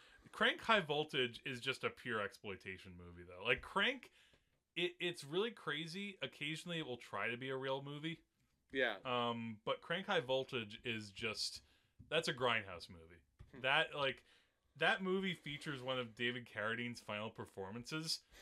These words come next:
Speaker 1: where he comes on screen as, like, an Asian pimp. And I mean, like, a ra-, like, a racist stereotype of an Asian pimp.
Speaker 2: Oh,
Speaker 1: It's
Speaker 2: jeez.
Speaker 1: amazing. Um, so I would recommend both of those movies. Those are really good,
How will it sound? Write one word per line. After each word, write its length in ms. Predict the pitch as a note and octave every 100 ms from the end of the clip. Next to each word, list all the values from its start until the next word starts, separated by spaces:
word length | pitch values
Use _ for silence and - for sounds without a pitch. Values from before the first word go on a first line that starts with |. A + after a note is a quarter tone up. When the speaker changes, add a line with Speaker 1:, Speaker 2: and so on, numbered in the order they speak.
| -
Speaker 1:
where 180 | C#3 C#3+
he 200 | B2 C#3+
comes 340 | - C#3+ C#3+ D3
on 200 | C#3 B2
screen 580 | - - A2+ A#2+ C3 -
as, 440 | A2+ A2 A2 G#2+ -
like, 200 | A2+ G#2+ A#2+
an 140 | A#2+
Asian 380 | A2 A2 A2+ G#2+
pimp. 240 | G#2 G#2 - _ - - - _ _ _ _ _ -
And 120 | D#3
I 100 | E3+
mean, 300 | F#3 G#3 G3
like, 340 | F3 E3 - -
a 220 | D3 C#3+ C#3
ra-, 260 | A#2+ C3 C#3 C#3
like, 240 | C3+ - - - -
a 60 |
racist 520 | D3 B2 C3+ C3 D3 -
stereotype 840 | - B2+ B2 A2+ - A#2 G2 -
of 80 | G2
an 80 | G#2
Asian 300 | G#2 G2 G2 -
pimp. 220 | G2 E2 - _ _ - A2
Speaker 2:
Oh, 40 | G2+ -
Speaker 1:
It's 120 | C3
Speaker 2:
jeez. 40 | C#3
Speaker 1:
amazing. 380 | C#3 B2+ G2+ F2 - _ _ _ - _ - - - _ -
Um, 380 | C#3+ C#3+ C#3+ C3+
so 160 | -
I 160 | D#3+ F#3
would 100 | A3
recommend 380 | G3+ F#3 D#3+ D3
both 220 | C#3+ C#3+
of 80 | A#2+
those 240 | A#2 A2
movies. 360 | G#2 G2 G2+ G2
Those 240 | A2+ A#2+ B2+
are 120 | A2
really 400 | G2 G#2+ G#2+ G2+
good, 280 | G2 G2+ G2